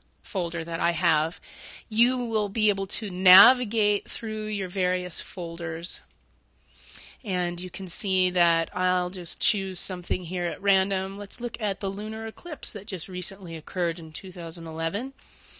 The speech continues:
and notice how I can expand and contract my image window. If I bring up, uh, the navigator panel,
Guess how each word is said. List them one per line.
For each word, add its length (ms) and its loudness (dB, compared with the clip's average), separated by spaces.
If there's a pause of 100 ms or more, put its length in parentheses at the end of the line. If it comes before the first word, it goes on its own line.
(460)
and 400 4
notice 360 4
how 220 2
I 160 2
can 200 -4
expand 720 2
and 160 -12
contract 800 -2 (1300)
my 120 0
image 340 0
window. 500 0 (1080)
If 180 2
I 160 12
bring 380 2
up, 280 4 (560)
uh, 480 2 (280)
the 80 4
navigator 840 4
panel, 520 -6